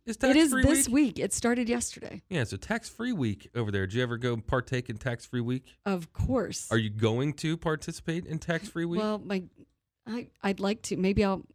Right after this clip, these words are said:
Speaker 2: maybe I'll finance someone going to get, 'cause they, my kids can all shop for themselves now. They don't
Speaker 1: Oh,
Speaker 2: need me
Speaker 1: that's
Speaker 2: to,
Speaker 1: true.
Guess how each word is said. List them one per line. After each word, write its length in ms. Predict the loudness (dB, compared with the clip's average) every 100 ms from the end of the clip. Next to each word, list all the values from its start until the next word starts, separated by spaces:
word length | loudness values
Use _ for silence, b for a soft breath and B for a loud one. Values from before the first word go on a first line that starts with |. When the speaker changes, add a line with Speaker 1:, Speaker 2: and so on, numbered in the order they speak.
| _
Speaker 2:
maybe 280 | -2 0 2
I'll 100 | 0
finance 560 | -2 -2 0 0 -4 -8
someone 340 | -4 0 2
going 420 | 0 -2 -2 -2 -6
to 100 | -6
get, 240 | -4 -4 -6 -12 -10 -4
'cause 160 | -4 0
they, 200 | -2 -4 b b -6
my 80 |
kids 260 | -2 -2 -2
can 160 | 0 2
all 100 | 2
shop 320 | 0 -2 -2
for 100 | -4
themselves 500 | -4 -2 -4 -6 -8
now. 140 | -12 -16 -18 _
They 60 | -2
don't 120 | 0
Speaker 1:
Oh, 140 | 0
Speaker 2:
need 100 | 0
me 100 | 2
Speaker 1:
that's 160 | 0 0
Speaker 2:
to, 40 |
Speaker 1:
true. 80 | -4